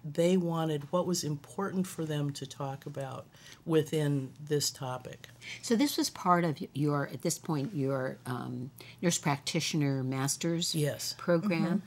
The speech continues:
Speaker 2: which sounds like very fascinating and interesting opportunity for you to, to, uh, undertake that kind of research.
Speaker 1: Well, I had, uh, I had kind of hatched the idea, and what I found was that the Upstate program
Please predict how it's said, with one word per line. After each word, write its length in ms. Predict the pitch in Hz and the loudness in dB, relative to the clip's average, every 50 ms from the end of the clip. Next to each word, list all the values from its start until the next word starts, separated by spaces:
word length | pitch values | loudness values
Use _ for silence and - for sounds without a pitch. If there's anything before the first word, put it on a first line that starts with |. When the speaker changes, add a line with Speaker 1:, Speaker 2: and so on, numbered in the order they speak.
| - - - - - - | -8 -16 -18 -18 -6 -2
Speaker 2:
which 240 | 175 165 - - - | -2 2 2 2 4
sounds 320 | - 175 160 160 165 - | 4 4 4 4 4 2
like 220 | 156 143 143 139 | 2 0 0 -2
very 340 | - - 151 156 156 151 151 151 | -2 -2 -2 0 0 0 -2 -2
fascinating 880 | - - - 147 160 165 - - 160 147 139 131 131 131 131 131 131 | -4 -8 -6 -6 -2 -2 -2 0 0 0 0 0 0 -2 -2 -2 -2
and 120 | 131 135 - | -4 -4 -2
interesting 560 | 151 151 - - 151 139 - - 139 131 135 | -2 -2 -2 -2 -2 -4 -4 -4 -4 -4 -4
opportunity 720 | 131 123 - 139 - - - - 180 190 180 139 131 131 | -6 -6 -8 -8 -8 -6 -2 -2 0 0 0 0 -2 -4
for 200 | 135 - 139 127 | -4 2 4 4
you 240 | 127 127 127 123 120 - - - - | 4 4 0 -2 -4 -8 -10 -8 -6
to, 100 | 143 143 | -4 -4
to, 160 | - - 143 | -4 -4 -6
uh, 140 | 135 127 127 - - | -6 -6 -6 -4 -2
undertake 540 | 147 156 139 139 131 - - 147 165 165 - | -2 0 0 0 -2 -2 -2 -4 -4 -4 -6
that 200 | 135 120 120 - | -8 -10 -8 -8
kind 220 | 135 120 120 120 | -8 -8 -8 -8
of 120 | 117 117 131 | -10 -8 -6
research. 580 | 117 113 - - 110 113 120 - - - - - - - - - - | -6 -4 -4 -4 -6 -10 -12 -12 -14 -14 -16 -18 -20 -20 -20 -12 -4
Speaker 1:
Well, 320 | - 196 196 190 202 185 190 | 0 2 4 4 2 2 2
I 160 | - 180 208 240 | 2 2 2 2
had, 540 | 247 233 233 233 214 208 202 185 170 - | 2 0 -2 0 2 2 2 0 0 0
uh, 260 | 185 175 165 160 156 156 151 165 | 0 0 2 0 -2 -2 -2 -2
I 100 | 175 180 | 0 2
had 280 | 185 190 170 147 - | 2 2 0 -2 -6
kind 260 | - - 226 240 262 | -8 -4 -2 -2 0
of 100 | 220 185 | -2 -2
hatched 500 | - - - 180 180 180 185 - - - | -4 -6 -6 -4 -4 -4 -4 -6 -6 -4
the 180 | - 185 170 156 | -2 0 0 2
idea, 640 | 151 151 151 151 147 - 170 175 175 160 151 143 143 - - - - - - - - - | 0 0 -2 -2 -2 0 2 2 2 2 2 0 -4 -6 -12 -20 -20 -20 -20 -20 -4 0
and 520 | 175 165 165 160 156 156 151 151 147 151 | 2 4 4 4 4 4 4 2 0 0
what 120 | 165 170 160 | 0 2 2
I 100 | 160 151 | 2 2
found 460 | 147 - - 175 170 175 175 175 165 | 0 -2 -2 0 0 2 2 0 0
was 260 | 165 165 156 156 - | 2 0 0 0 0
that 180 | - 160 147 151 | -2 -4 -4 -2
the 140 | - 160 156 | 0 0 0
Upstate 480 | 156 151 - - - 156 147 - - | 0 0 -4 -4 -4 -4 -4 -4 -6
program 720 | - - 180 175 180 175 175 165 156 147 147 143 139 143 | -4 -2 0 0 0 0 -2 -2 0 0 0 0 -2 -4